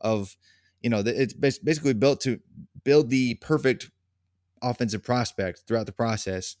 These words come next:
that's really affecting all these draft classes and go-, is going to affect the future moving forward too,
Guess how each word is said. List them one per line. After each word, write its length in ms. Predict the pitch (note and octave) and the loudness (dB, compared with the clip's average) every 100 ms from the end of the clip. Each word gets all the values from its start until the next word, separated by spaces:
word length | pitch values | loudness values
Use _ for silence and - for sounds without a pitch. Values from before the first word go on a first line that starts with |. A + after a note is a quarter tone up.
| _ _ _ - - | _ _ _ -16 -2
that's 220 | A#2 - | -2 0
really 240 | E3 D#3+ | 0 0
affecting 400 | A2+ A#2+ A#2 A2 | 0 0 0 -2
all 220 | F2 A2 | 0 0
these 180 | G#2+ G#2 | 0 -2
draft 280 | G2+ G#2+ G#2+ | -2 -4 -4
classes 400 | F#2+ G2 G2 F#2+ | -6 -6 -8 -6
and 120 | G#2 | -4
go-, 160 | B2 B2 | -2 -2
is 200 | B2 G2+ | -4 -6
going 360 | G#2 C#3+ C#3+ B2 | -2 0 0 -2
to 280 | A#2 G2+ G2 _ | -2 -4 -6 _
affect 240 | G2 G#2 G2+ | -8 -6 -8
the 80 | |
future 420 | G2 G#2+ - G2 - _ _ _ _ _ _ _ - | -6 -6 -4 -6 -8 _ _ _ _ _ _ _ -4
moving 260 | B2 A2+ G#2+ | 0 0 0
forward 320 | B2 A#2+ G#2 | 0 0 0
too, 300 | C3+ B2 | 2 2